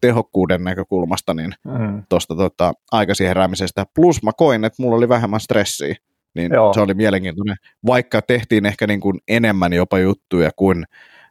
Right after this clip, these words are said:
Speaker 1: ää, silloin aikaisemmin, että mä luulen, että toi rytmittää luonnostaan sen niinku sellaiseksi, koska jos sä heräät viideltä, niin et sä niinku jaksa surffaa jotain Facebookia ja YouTubea silloin,
Speaker 2: Mm.
Speaker 1: vaan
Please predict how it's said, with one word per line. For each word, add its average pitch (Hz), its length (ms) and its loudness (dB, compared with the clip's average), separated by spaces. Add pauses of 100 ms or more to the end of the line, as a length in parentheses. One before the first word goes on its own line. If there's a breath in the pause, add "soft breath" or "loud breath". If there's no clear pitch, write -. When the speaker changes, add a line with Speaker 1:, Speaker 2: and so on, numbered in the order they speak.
Speaker 1:
ää, 85 400 2 (200)
silloin 95 280 0
aikaisemmin, 92 580 0 (140)
että 92 220 -4
mä 87 120 -4
luulen, 98 180 2
että 92 100 -2
toi 107 120 2
rytmittää 107 520 0
luonnostaan 101 680 2
sen 82 180 -2
niinku 87 180 -4
sellaiseksi, 87 600 -2 (120)
koska - 240 -2
jos - 80 0
sä 104 60 2
heräät 101 340 2
viideltä, 92 400 2
niin 73 160 -4 (140)
et 90 100 -4
sä 101 100 -2
niinku 87 220 0
jaksa 80 260 0
surffaa 92 440 0
jotain 87 260 0
Facebookia 90 680 0
ja 87 60 2
YouTubea 92 480 2
silloin, 101 320 2 (120)
Speaker 2:
Mm. 104 300 -2
Speaker 1:
vaan 85 320 2